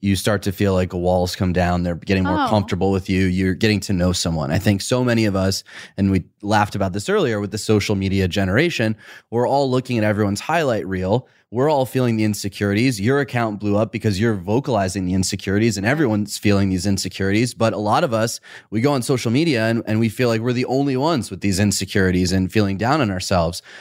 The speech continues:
Speaker 1: So when I'm around someone who admits about a business struggle or admits a personal issue that they're dealing with, or maybe their relationship, they're having an issue, I'm like, "Okay, this person's trying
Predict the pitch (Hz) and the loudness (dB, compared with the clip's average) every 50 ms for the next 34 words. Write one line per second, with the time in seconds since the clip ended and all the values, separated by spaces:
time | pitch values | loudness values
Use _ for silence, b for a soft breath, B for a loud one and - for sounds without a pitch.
0 | B B - 123 120 113 113 107 - 90 113 113 117 110 123 147 156 147 135 127 | B B -4 -2 0 0 0 -2 -4 -4 -2 0 2 2 2 2 2 2 2 2
1 | 120 123 - - 120 120 120 113 104 113 113 113 107 107 B B B B B B | 0 0 -2 -2 0 0 2 2 2 2 2 0 0 -2 B B B B B B
2 | 107 110 117 131 139 131 - - 120 123 120 123 123 107 135 135 113 120 123 - | -2 0 2 2 2 2 0 -2 -2 0 0 0 0 0 0 0 0 0 -2 -2
3 | - - 107 95 95 85 87 87 87 95 98 95 110 123 113 - - - - - | -2 -2 -2 -2 0 -2 -2 -2 0 0 2 2 2 2 2 0 -4 -4 0 2
4 | 131 127 - - 127 120 113 113 117 104 - 117 101 107 104 82 110 110 104 98 | 2 2 2 0 0 0 2 2 0 0 0 -2 0 0 0 0 0 -2 0 0
5 | 107 120 120 120 113 104 101 92 90 95 - 107 104 101 117 127 123 131 117 127 | 0 2 2 2 2 0 0 -2 -4 -4 -4 -4 -2 0 2 2 2 2 0 0
6 | 120 120 117 120 127 139 127 - 135 123 107 - 113 101 - - 98 95 101 110 | 0 0 2 2 2 2 0 0 -2 -4 -2 0 0 0 0 0 -2 2 2 2
7 | 107 104 107 107 110 135 151 143 - 110 101 95 101 98 98 - - 117 110 - | 2 2 0 0 2 0 0 0 0 0 0 0 0 0 -2 -2 -4 -4 -2 0
8 | 180 156 95 101 113 - - 117 117 113 - 127 113 104 - - - 101 104 107 | 0 0 0 0 -2 -4 -2 -2 -2 0 0 -2 -2 -4 -4 -6 -2 -2 0 2
9 | 110 113 117 113 | 2 0 0 -2